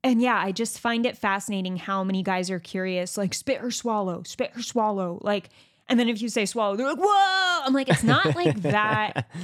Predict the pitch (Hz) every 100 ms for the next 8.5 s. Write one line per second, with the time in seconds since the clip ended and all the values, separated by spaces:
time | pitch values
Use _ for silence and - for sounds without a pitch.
0 | 180 165 240 240 190 175 170 156 - _
1 | 220 220 220 202 190 202 208 190 - -
2 | - _ _ _ _ _ _ 247 233 240
3 | 233 220 208 214 196 208 190 180 - 202
4 | 190 190 214 208 202 196 196 202 190 185
5 | 196 196 185 180 170 _ _ _ - 202
6 | 196 180 185 196 185 - 185 180 185 180
7 | 175 - 196 190 208 196 190 190 185 -
8 | - 190 180 180 175